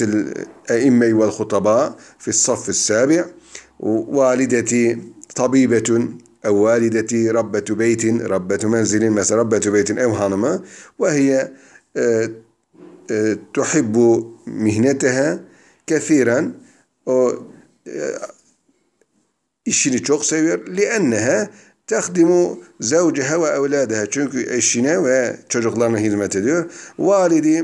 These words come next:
مُعَلِّمٌ, e, هُوَ يُدَرِّسُ فِي السَّنَوِيَّةِ الْعِلْمَ وَالْخُطَبَاءَ. Ve ev huve muhendisun, huve tabibun mesela, e, yualicul marda. Ahil kebiru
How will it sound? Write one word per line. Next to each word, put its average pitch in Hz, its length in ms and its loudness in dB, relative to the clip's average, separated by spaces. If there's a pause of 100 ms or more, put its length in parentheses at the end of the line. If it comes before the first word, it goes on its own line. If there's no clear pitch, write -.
(160)
مُعَلِّمٌ, 131 720 0 (560)
e, 110 60 -4 (680)
هُوَ 156 300 4 (100)
يُدَرِّسُ 139 400 0 (100)
فِي 117 100 -10
السَّنَوِيَّةِ 123 440 0
الْعِلْمَ 113 240 0
وَالْخُطَبَاءَ. 101 760 0 (560)
Ve 165 120 0
ev 165 280 -2 (400)
huve 147 300 2
muhendisun, 123 760 -2 (140)
huve 160 300 0
tabibun 131 540 0
mesela, 117 480 -2 (320)
e, 107 60 2 (800)
yualicul 120 600 0
marda. 113 560 0 (400)
Ahil 170 280 -2
kebiru 151 600 2